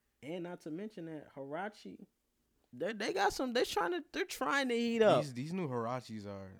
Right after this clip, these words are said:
Speaker 2: so there's a Nike Air Flight Huarache coming out.
Speaker 1: And that's the one that Kobe wore when Kobe was, like, in between deals.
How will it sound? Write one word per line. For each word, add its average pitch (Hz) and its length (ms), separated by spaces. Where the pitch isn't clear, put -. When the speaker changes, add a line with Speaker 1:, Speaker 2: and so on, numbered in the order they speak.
Speaker 2:
so 113 180
there's 110 200
a 107 100
Nike 104 480
Air 104 320
Flight 127 260
Huarache 101 520
coming 95 320
out. 95 240
Speaker 1:
And 139 100
that's 175 180
the 175 60
one 160 140
that 131 160
Kobe 156 320
wore 123 420
when 117 160
Kobe 139 280
was, 123 180
like, 123 220
in 127 140
between 127 460
deals. 135 600